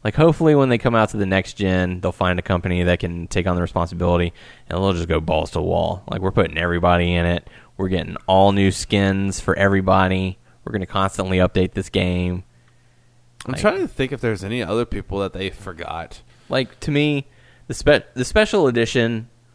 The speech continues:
Speaker 1: showed me how much they cared about it. The lack of D L C announcements showed how much they cared about it.
Speaker 2: But
Speaker 1: The
Speaker 2: from the
Speaker 1: entrances showed how much they cared about it.
Speaker 2: For the reviews
Speaker 1: Roster
Speaker 2: and stuff,
Speaker 1: reveal.
Speaker 2: well, we won't know now, but the, the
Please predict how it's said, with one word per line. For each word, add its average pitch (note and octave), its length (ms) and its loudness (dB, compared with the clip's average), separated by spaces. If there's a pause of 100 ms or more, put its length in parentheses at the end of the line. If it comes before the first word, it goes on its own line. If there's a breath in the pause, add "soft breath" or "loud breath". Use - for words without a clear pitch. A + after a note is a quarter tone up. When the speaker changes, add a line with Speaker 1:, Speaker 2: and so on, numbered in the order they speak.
(160)
Speaker 1:
showed A2+ 340 4
me G#2+ 200 -2
how G#2+ 140 0
much G#2+ 220 -2
they G2+ 140 -2
cared G#2 280 2
about F#2+ 360 2
it. F#2+ 240 -2 (380 soft breath)
The G2+ 100 -2
lack G#2+ 280 2
of G2+ 120 0
D G#2+ 140 4
L G2+ 100 6
C G2+ 200 -2
announcements F#2+ 800 -4
showed G2 260 2
how G2 80 0
much F#2 220 -6
they F#2+ 100 -2
cared F#2 300 2
about F2+ 340 4
it. F2+ 220 4 (200)
Speaker 2:
But D#3 180 2
Speaker 1:
The - 60 -8
Speaker 2:
from A2+ 80 -2
the A2+ 100 6
Speaker 1:
entrances G#2 760 2
showed G2+ 280 2
how G2+ 80 2
much F#2+ 180 0
they G2 100 -2
cared F#2 280 0
about F2+ 300 0
it. F2 320 -4
Speaker 2:
For E3+ 160 -4
the F3+ 80 2
reviews D3 400 2
Speaker 1:
Roster G2+ 280 2
Speaker 2:
and F#2+ 100 2
stuff, A#2 240 4
Speaker 1:
reveal. F2+ 220 -6 (180)
Speaker 2:
well, F2+ 240 -14
we A2 140 -4
won't D#2+ 340 -10
know D#2+ 200 -12
now, D#2+ 420 -12
but F2 240 -14
the, F#2+ 320 -8 (320)
the F#2+ 440 -12